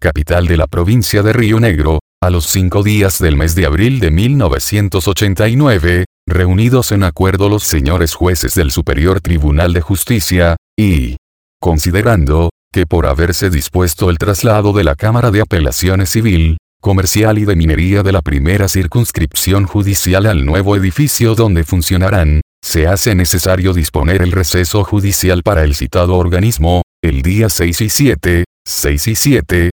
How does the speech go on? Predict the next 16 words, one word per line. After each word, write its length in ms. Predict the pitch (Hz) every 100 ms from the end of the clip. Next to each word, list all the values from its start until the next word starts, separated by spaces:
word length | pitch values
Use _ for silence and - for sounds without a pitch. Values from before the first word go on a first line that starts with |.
| _
de 220 | 82 85 80
abril 340 | 73 110 131
del 180 | 110 101
corriente 560 | 67 71 95 95 104 101
año. 380 | 60 57 50 - _ _ _ -
Por 160 | 95
ello, 340 | 107 69 57 52 - _ _ _
el 160 | 95 85
Superior 500 | 85 - 71 87 95
Tribunal 540 | 87 82 73 73 87
de 80 | 87
Justicia 560 | 82 95 - 85 - 95
de 100 | 98
la 120 | 98
provincia 520 | 87 90 120 - 95
resuelve. 720 | 92 98 110 71 - 64 53